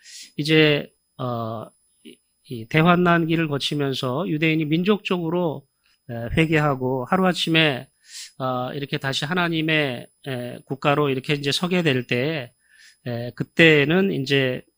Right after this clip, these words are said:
음, 유대인을 중심으로 하는 그 왕국이 분명히 이제 이루어지게 되는 것입니다. 이스라엘의 지형 자체가 바뀌고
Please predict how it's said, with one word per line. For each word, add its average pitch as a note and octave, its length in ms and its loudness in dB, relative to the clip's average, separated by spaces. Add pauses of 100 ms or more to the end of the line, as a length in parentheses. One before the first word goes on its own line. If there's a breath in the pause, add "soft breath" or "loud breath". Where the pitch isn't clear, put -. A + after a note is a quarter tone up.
(300)
음, A2+ 520 -6
유대인을 D3+ 400 0
중심으로 C3 500 -2
하는 B2 460 0
그 C3+ 180 0
왕국이 B2 480 -2
분명히 B2 400 2
이제 A#2+ 160 -2
이루어지게 C3 540 2
되는 B2 240 0
것입니다. A2+ 720 -6
이스라엘의 E3 500 -2
지형 F3 400 0
자체가 C#3+ 400 -4
바뀌고 A#2 680 -8